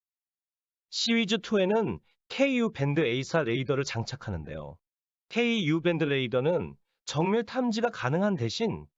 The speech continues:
장거리 탐지는 힘듭니다. 일반적으로 이백 킬로미터의 탐지 거리를 가진다고 알려져 있습니다. 골키퍼의 해상 목표 유효 사거리가 십이 킬로미터이니 탐지 거리는 충분합니다.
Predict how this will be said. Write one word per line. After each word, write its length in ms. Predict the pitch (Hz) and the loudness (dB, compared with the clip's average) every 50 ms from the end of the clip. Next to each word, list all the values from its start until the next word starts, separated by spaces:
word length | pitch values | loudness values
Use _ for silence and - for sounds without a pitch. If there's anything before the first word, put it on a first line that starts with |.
| _ _ _ - | _ _ _ -8
장거리 420 | - - 254 277 294 226 233 233 | 0 0 2 2 2 2 0 0
탐지는 420 | 226 - 240 240 214 220 220 226 208 | -2 -2 -2 -2 0 0 0 0 0
힘듭니다. 560 | 214 240 226 226 185 143 - 73 76 98 139 _ _ _ _ _ _ _ _ _ _ _ _ - | 0 0 0 0 0 -2 -4 -6 -8 -10 -14 _ _ _ _ _ _ _ _ _ _ _ _ -4
일반적으로 800 | - 147 165 202 233 247 214 240 240 226 202 208 185 180 185 185 165 | 0 0 2 2 2 2 2 2 2 2 2 2 2 4 2 2 2
이백 300 | 123 131 127 175 180 - | 0 0 0 0 -2 -2
킬로미터의 920 | - 180 156 147 139 127 107 - - - 90 80 95 131 147 117 - - _ _ _ _ _ | -2 0 0 2 2 0 -2 -4 -6 -8 -6 -2 -2 0 -2 -2 -4 -8 _ _ _ _ _
탐지 460 | - - - 262 285 285 294 247 277 294 | -10 -4 0 2 2 4 4 2 0 0
거리를 320 | - 160 156 165 160 180 | 2 2 2 2 2 0
가진다고 560 | 170 - 131 110 139 147 139 127 117 113 185 | 0 -2 -6 -4 -2 -2 0 0 0 0 0
알려져 320 | 143 110 117 139 151 117 117 | -2 0 0 -2 -2 -2 -4
있습니다. 540 | 90 - - 80 78 73 73 69 65 - _ _ _ _ _ _ _ _ _ _ _ - | -6 -8 -10 -16 -16 -16 -16 -16 -18 -20 _ _ _ _ _ _ _ _ _ _ _ -2
골키퍼의 720 | - 165 175 208 - - 233 226 - - - 208 202 196 | 0 0 0 0 0 -2 -4 -4 -2 0 0 2 2 2
해상 300 | 180 214 220 - 233 220 | 2 0 0 0 2 2
목표 640 | 190 156 139 - _ - - - 214 165 135 95 - _ _ _ _ _ | 2 0 0 -4 _ -6 0 2 2 2 2 -2 -4 _ _ _ _ _
유효 320 | - 147 170 185 170 185 208 | 0 2 2 2 2 0 0
사거리가 460 | - 214 196 190 185 170 151 175 175 | 0 2 2 2 2 2 4 2 2
십이 240 | 170 - 220 214 226 | 2 0 -2 -2 -2
킬로미터이니 760 | 214 - 220 202 170 151 143 131 - - 117 110 113 135 147 | -2 0 0 2 2 2 2 0 -2 -2 -2 0 0 -2 -2
탐지 360 | - - - 226 247 226 262 247 | -4 -6 -4 -2 -2 0 0 2
거리는 300 | 208 185 165 160 180 180 | 2 2 2 2 0 0
충분합니다. 720 | - - 254 269 240 247 185 113 82 - 73 - - _ | -2 -4 -2 0 0 0 0 -2 -4 -8 -12 -12 -14 _